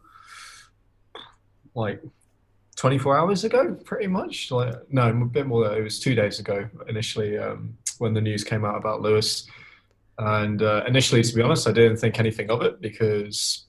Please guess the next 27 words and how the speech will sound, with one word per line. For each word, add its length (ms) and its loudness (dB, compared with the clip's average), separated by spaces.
they 120 4
have 260 4
their 140 4
designated 600 0
reserve 340 0
drivers. 640 -4
Um, 200 0
but 100 6
obviously, 300 4
being 260 4
the 80 4
end 140 2
of 100 -6
the 80 -4
year 380 6
and 100 -2
it's 140 -10
slightly 260 -2
special 460 -4
circumstances, 1200 -2
uh, 240 -2
George, 580 -2
uh, 280 0
got 240 -12
called 260 -2
up. 160 -6
So 500 -2